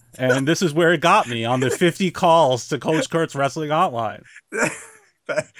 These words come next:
Speaker 2: that's the time that you got in trouble.
Speaker 1: Yeah, like, I mean, you've probably done worse things, so I guess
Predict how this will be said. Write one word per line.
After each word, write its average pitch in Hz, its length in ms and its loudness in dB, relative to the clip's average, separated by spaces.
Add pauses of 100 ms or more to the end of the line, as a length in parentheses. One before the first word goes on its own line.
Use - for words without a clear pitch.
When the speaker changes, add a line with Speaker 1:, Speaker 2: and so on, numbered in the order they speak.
(280)
Speaker 2:
that's 147 340 -2
the 156 140 -10
time 139 320 0
that 123 100 -6
you 120 140 -8
got 123 200 -2
in 123 80 -10
trouble. 107 420 -4
Speaker 1:
Yeah, 131 420 2
like, 151 320 -4
I 165 100 0
mean, 180 100 -6
you've 196 120 -10
probably 208 240 -2
done 175 240 -2
worse 170 240 0
things, 123 220 -4
so 143 100 -2
I 127 60 0
guess 151 320 -6